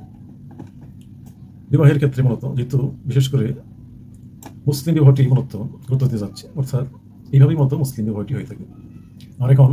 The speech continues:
অন্যদিকে খেয়াল করে দেখা যাচ্ছে হিন্দু, বৌদ্ধ বা ইহুদি, খ্রিস্টান বা অন্যান্য মুসলিম তাদের ক্ষেত্রে,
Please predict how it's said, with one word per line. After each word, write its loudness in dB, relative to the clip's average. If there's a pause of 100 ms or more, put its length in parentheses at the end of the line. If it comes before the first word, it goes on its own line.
অন্যদিকে 0
খেয়াল 2
করে 4
দেখা -4
যাচ্ছে -12 (180)
হিন্দু, 10
বৌদ্ধ -6 (120)
বা -8 (260)
ইহুদি, -6
খ্রিস্টান -10 (760)
বা -8 (440)
অন্যান্য 0
মুসলিম -6
তাদের -6
ক্ষেত্রে, -12